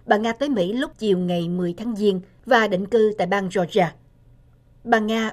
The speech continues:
bốn mươi ba tuổi, được biết tiếng là một nhà hoạt động đấu tranh mạnh mẽ cho quyền lợi của người dân mất đất và công nhân, đặc biệt qua việc tham gia vào các cuộc biểu tình ôn hòa trong vụ ô nhiễm môi trường do Formosa gây ra hay các cuộc biểu tình chống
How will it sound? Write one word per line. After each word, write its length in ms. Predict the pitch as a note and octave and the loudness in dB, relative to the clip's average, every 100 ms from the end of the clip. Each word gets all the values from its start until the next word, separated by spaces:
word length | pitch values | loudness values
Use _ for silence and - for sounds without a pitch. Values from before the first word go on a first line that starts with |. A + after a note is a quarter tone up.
| - | 0
bốn 180 | A3 | 0
mươi 80 | D4+ | 2
ba 160 | E4 A3 | 0 0
tuổi, 360 | F#3 E3+ G#3 - | 0 -2 -2 0
được 160 | A3+ G#3 | 0 0
biết 200 | C4+ - | -2 0
tiếng 240 | A#3+ D#4 | 0 0
là 120 | D#4+ | -2
một 180 | F#3 F3 | -2 -2
nhà 120 | G3 | -2
hoạt 220 | F3 F#3+ | -4 -4
động 260 | G3 E3 F#3 | -2 -4 -2
đấu 120 | A3 | -4
tranh 260 | A3 B3+ G#3+ | -2 -4 -2
mạnh 160 | F3 | -2
mẽ 240 | F3 E3 A#3 - | -2 -2 -4 -6
cho 100 | - | 0
quyền 200 | A#3+ G3+ | 4 4
lợi 200 | F3+ E3 | 2 -2
của 160 | E3+ G3+ | 0 -2
người 160 | A3+ F3 | 0 2
dân 280 | G#3 F#3+ | 0 0
mất 160 | G#3+ - | -4 0
đất 320 | B3+ C#4 - | -2 -2 -10
và 160 | G#3 F3+ | -2 -2
công 300 | - F#3+ F3+ | 0 -2 4
nhân, 200 | F#3+ F3+ - _ _ | 4 2 -4 _ _
đặc 160 | A3+ A3+ | -4 2
biệt 240 | G3+ G3 - | 2 2 0
qua 140 | A#3+ | -2
việc 200 | G#3 F3+ | 0 -4
tham 160 | A3+ A3 | -4 -2
gia 200 | G#3+ G#3 | -2 -2
vào 120 | F3 | -4
các 140 | A#3+ | -6
cuộc 140 | G#3 F#3 | -8 -4
biểu 120 | F#3 | -2
tình 160 | G#3 F3+ - | -2 -2 0
ôn 180 | A#3 G#3 | 0 0
hòa 300 | G#3 F3+ D#3+ - - | 2 2 2 -12 -4
trong 140 | C#4 A3+ | -2 0
vụ 320 | G3 F3 F#3+ | 0 0 0
ô 160 | A#3 A3+ | 0 0
nhiễm 300 | G3 E3+ B3+ | -2 -4 2
môi 180 | A#3 G3+ | 2 2
trường 300 | F#3+ E3+ E3+ | 0 0 2
do 200 | G3 F#3 | 2 2
Formosa 420 | - F#3+ F#3 G3+ F#3 | -2 -2 -2 -4 -4
gây 140 | F#3 | -4
ra 260 | F#3 F#3 E3 _ _ - | 2 2 0 _ _ -2
hay 120 | B3+ | 0
các 180 | B3 D#4+ | 0 -4
cuộc 140 | G3 | -2
biểu 100 | G3 G#3 | 0 2
tình 180 | G3 E3+ - | 0 0 0
chống 200 | F3 | 0